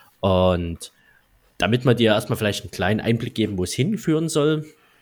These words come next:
Ähm, ja, letzte Woche hat der Erik angefangen mit dem Olli und diese Woche würd ich mal meinen Tipp zuerst in die Runde werfen. Äh, du hast es ja schon gesagt, Saarland steht vor der Tür, ähm, am Samstag. Ähm,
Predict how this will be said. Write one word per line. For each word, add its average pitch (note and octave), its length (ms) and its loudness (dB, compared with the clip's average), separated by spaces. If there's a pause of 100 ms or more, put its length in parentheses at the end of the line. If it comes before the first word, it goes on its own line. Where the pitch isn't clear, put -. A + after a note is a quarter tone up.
(460)
Ähm, G#2+ 640 2
ja, F2 100 -4
letzte F#2+ 280 -4
Woche G2+ 140 -2
hat G2 80 -4
der - 60 -4
Erik A2 240 -2
angefangen A#2+ 520 -6
mit A2+ 140 -2
dem A2 80 -6
Olli G2+ 300 0
und G2 360 -6
diese G2 220 -4
Woche G2 220 -2
würd F#2+ 120 -8
ich G2+ 120 -8
mal B2 80 0
meinen G#2 320 -2
Tipp B2+ 280 -6
zuerst - 340 -6
in A2 60 -2
die A2 80 0
Runde A#2 280 2
werfen. A#2 380 -2 (880)
Äh, F2 260 -4
du G2 100 -4
hast A#2 160 -2
es - 60 -6
ja A#2 60 -2
schon A#2 140 -2
gesagt, G2+ 520 0
Saarland A#2 500 0
steht - 360 -4
vor A2 160 -4
der F#2 120 -4
Tür, C3 480 -2 (260)
ähm, G#2 400 -4
am G2+ 180 -8
Samstag. A2+ 640 -4 (1300)
Ähm, B2+ 800 4